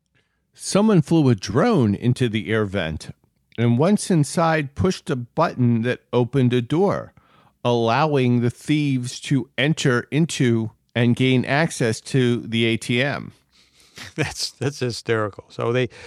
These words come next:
Speaker 2: they got in there. Uh, now, here's, here's the part that's maybe not too bright, because apparently they managed, it says, to open the cash box by dialing in a secret code that is typically only known to the couriers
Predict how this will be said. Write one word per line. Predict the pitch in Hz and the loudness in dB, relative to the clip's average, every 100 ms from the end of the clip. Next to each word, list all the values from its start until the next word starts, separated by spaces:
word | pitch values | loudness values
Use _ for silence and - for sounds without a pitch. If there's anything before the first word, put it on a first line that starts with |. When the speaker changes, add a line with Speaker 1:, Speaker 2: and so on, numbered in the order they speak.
| - - | -8 -4
Speaker 2:
they | 110 | 0
got | 139 156 | 2 2
in | 160 147 | 2 2
there. | 127 120 135 - - - - _ - | 2 0 -2 -10 -20 -20 -20 _ -10
Uh, | - - | -8 -4
now, | 127 123 104 | 0 0 2
here's, | 185 247 - | 2 2 2
here's | 117 170 226 | 0 2 4
the | 165 | 2
part | - 139 117 | 2 0 0
that's | 110 - | -4 0
maybe | 127 113 | 0 0
not | 110 101 | -2 -4
too | - 95 | -6 -8
bright, | 101 101 - _ - | -8 -12 -16 _ -8
because | 101 117 110 92 - - - 240 | -6 -2 -4 -4 -8 -10 -14 -12
apparently | - 143 127 | -4 0 2
they | 117 117 | 2 2
managed, | 123 131 127 107 - | 2 2 0 -2 -8
it | 107 | -6
says, | - 117 101 | -2 0 0
to | 117 123 | -4 0
open | 131 131 120 | 0 0 -2
the | 104 | -4
cash | - - 117 120 - | -6 -4 -2 -2 -4
box | - 107 98 - | -2 -2 -2 -6
by | - 101 104 | -6 -4 -4
dialing | 101 113 120 117 | -2 -2 0 -2
in | 117 110 | -4 -4
a | |
secret | 90 - - 170 - 170 - | -4 -4 -2 -4 0 -2 -2
code | - 139 160 160 123 110 87 87 _ _ - - _ | -8 0 2 4 4 2 -4 -12 _ _ -20 -20 _
that | 113 | 0
is | 110 - | 0 0
typically | 165 190 156 135 | -2 0 0 2
only | 131 131 | 2 0
known | 117 123 123 | 2 2 0
to | 107 107 | 0 -2
the | 104 | -2
couriers | - 147 170 113 95 101 - | -2 0 2 0 -2 -6 -10